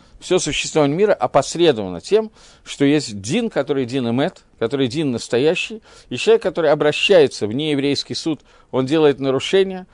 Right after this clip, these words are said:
по той причине, что он как бы отрицает связь между Всевышним и нашим миром, потому что проекция суда Всевышнего на наш мир – это и есть суд, который ведут даянием. Но при этом Шломо ха-Мелех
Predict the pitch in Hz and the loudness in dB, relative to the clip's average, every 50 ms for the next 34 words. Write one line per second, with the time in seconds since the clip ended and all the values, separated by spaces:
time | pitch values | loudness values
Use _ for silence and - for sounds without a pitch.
0 | _ _ _ _ - 127 135 - 185 170 143 135 135 139 - - 190 190 190 175 | _ _ _ _ 0 0 2 4 2 2 0 0 -4 -6 -4 -4 -4 -4 -4 -6
1 | 170 160 - - - 147 147 165 160 - 160 156 151 139 143 147 - - 156 151 | -8 -10 -14 -6 -2 0 0 0 0 0 -2 -2 0 2 0 0 0 0 -4 -4
2 | - - 147 156 - - - 190 180 165 127 95 87 - - _ _ _ _ _ | -2 -4 -4 -4 -4 -2 4 6 6 6 6 4 0 -4 -12 _ _ _ _ _
3 | _ _ - - - 131 160 160 147 - - 117 117 104 95 98 101 - - - | _ _ -14 -8 -2 2 4 4 4 2 0 -4 -6 -6 -6 -8 -10 -10 -4 -2
4 | 147 143 160 151 - - 110 98 101 110 120 117 - - 120 120 147 165 175 175 | 0 0 0 0 -2 -4 -6 -6 -4 -4 -4 -6 -6 -6 -6 -6 -4 -4 -4 -6
5 | 170 - - - - - - _ - 131 113 139 156 165 - - - - - 135 | -6 -8 -14 -20 -20 -20 -20 _ -4 -2 0 0 0 0 -2 -4 -4 -2 2 4
6 | 151 170 190 170 - - - 117 101 95 - - - 127 117 131 151 135 117 - | 4 6 4 2 0 -4 -6 -4 -4 -4 -6 -8 -8 -4 0 2 2 2 0 -2
7 | _ _ _ _ _ _ _ _ _ _ - - 147 151 165 170 - - - 110 | _ _ _ _ _ _ _ _ _ _ -2 0 4 4 6 4 4 0 -2 -4
8 | 107 110 117 127 135 135 131 113 - - - 170 214 233 220 202 - _ _ _ | -2 -2 -2 -2 -2 -2 -2 -2 -2 -4 -4 -2 -2 -2 -2 -4 -8 _ _ _
9 | _ - 123 143 151 156 151 160 170 175 - - - 185 190 - - - 147 - | _ -2 0 0 0 0 0 0 0 0 -2 -4 -6 -8 -8 -6 -2 -2 -2 0
10 | 143 139 131 131 110 120 135 123 110 123 120 110 95 73 69 60 53 - _ _ | 0 0 0 0 0 -2 -4 -2 -2 0 0 0 -2 -6 -8 -12 -16 -20 _ _
11 | _ _ _ - _ _ _ - 127 170 - 196 220 254 262 262 233 175 - - | _ _ _ -20 _ _ _ 0 0 2 4 8 8 8 8 6 2 -2 -2 2
12 | 202 208 214 202 196 185 190 208 202 196 180 - | 2 2 4 2 2 2 0 0 0 0 -2 -4